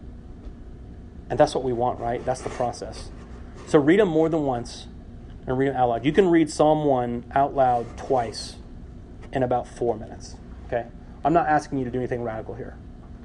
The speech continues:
I'm talking about, I'm talking about four to six minutes, okay? That's my second suggestion. Here's my third suggestion. Go find a tree and look at it sometime this week. I'm serious.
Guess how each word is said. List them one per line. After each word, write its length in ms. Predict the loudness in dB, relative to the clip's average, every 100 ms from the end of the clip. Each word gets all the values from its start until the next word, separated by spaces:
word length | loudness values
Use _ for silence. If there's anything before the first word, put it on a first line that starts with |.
| -16 -16 -12 -4
I'm 80 | 2
talking 160 | 4
about, 160 | 2 0 -14 -12 -6
I'm 60 |
talking 160 | -2 0
about 140 | 0
four 120 | 0 0
to 60 |
six 160 | -2 -10
minutes, 300 | -12 -12 -14 -12 -6
okay? 180 | -6 -6 -12 -14 -14 -16 -16 -12 -8 -8 -10 -4
That's 140 | 0 4
my 80 | 4
second 220 | 4 2
suggestion. 460 | 0 0 2 -4 -8 0 6
Here's 140 | 8
my 80 | 8
third 260 | 8 6 6
suggestion. 440 | 2 2 0 -6 -8 -6 0 2 2 0 -6 -12 -10 -10 -10 -12 -10 -4 -2 -2 -4 -4 -4 -6 -8 -10 -6 4
Go 200 | 8 8
find 320 | 4 2 2
a 60 | 0
tree 480 | -2 0 2 2
and 220 | 0 -2 -4
look 160 | -2
at 140 | -4 -8
it 120 | 0 0 0 -12
sometime 520 | -6 -2 -2 -2 -2
this 200 | -4 -8
week. 160 | -8 -10 -10 -12 -12 -14 -14 -14 -14 -8 -8 -10 -14 -16 -14 -14 -12 -10 -10 -12 -14 -14 -14 -14 -14 -12 -14 -14 -2 2
I'm 100 | 4
serious. 280 | 4 4